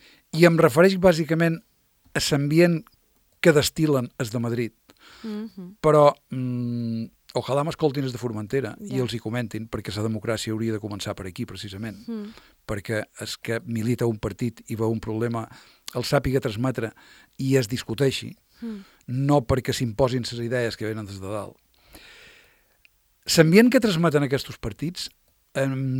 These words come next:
Speaker 1: no dona cap tipus de confiança ni cap tipus d'alegria en els electors normals i corrents, com puga ser jo,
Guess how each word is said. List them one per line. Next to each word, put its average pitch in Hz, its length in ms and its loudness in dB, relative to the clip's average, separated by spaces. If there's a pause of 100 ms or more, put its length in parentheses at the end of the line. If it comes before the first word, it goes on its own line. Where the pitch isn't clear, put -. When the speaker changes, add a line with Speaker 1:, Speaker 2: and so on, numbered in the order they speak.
(160)
Speaker 1:
no 185 140 6
dona 208 320 8
cap - 400 2
tipus 190 300 2
de 175 100 4
confiança 160 800 0
ni 156 180 0
cap 131 280 0
tipus 175 260 -2
d'alegria 143 600 0
en 135 100 -4
els 113 100 -4
electors 127 560 0
normals 120 500 -2
i 113 40 -8
corrents, 165 600 -2
com 110 220 0
puga 113 240 -4
ser 135 160 -2
jo, 160 100 2